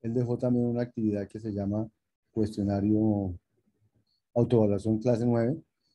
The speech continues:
y la idea es que a medida que vamos viendo los videos, vamos respondiendo las preguntas que hay allí, y si ustedes tienen alguna duda o quieren preguntarme a mí, pues vamos resolviendo.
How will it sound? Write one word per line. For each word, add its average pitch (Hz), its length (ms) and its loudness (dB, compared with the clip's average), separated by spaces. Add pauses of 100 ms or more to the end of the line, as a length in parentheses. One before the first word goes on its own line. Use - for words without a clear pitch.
(140)
y 135 100 2
la 123 120 4
idea 120 220 4
es 131 100 0
que 143 80 0
a 143 40 4
medida 120 300 2
que 127 100 -4
vamos 120 180 -2
viendo 123 180 0
los 127 140 0
videos, 123 480 0 (340)
vamos 117 300 -4
respondiendo 107 500 -2
las 113 180 0
preguntas 98 460 -4
que 120 80 0
hay 123 80 6
allí, 131 400 6 (320)
y 135 80 2
si 123 120 2
ustedes 120 280 2
tienen 127 180 4
alguna 117 340 2
duda 123 300 6
o 110 100 -2
quieren 110 200 -6
preguntarme 113 500 -2
a 139 60 0
mí, 131 140 4
pues 127 200 0
vamos 110 320 -2
resolviendo. 104 520 -2